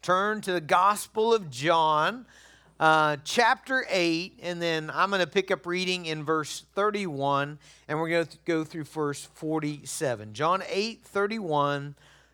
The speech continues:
through verse forty-seven.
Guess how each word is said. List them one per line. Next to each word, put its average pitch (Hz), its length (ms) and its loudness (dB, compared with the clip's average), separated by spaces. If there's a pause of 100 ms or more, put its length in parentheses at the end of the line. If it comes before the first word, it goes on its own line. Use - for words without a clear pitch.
through 175 760 -4 (200)
verse 143 520 -4 (160)
forty-seven. 117 920 -8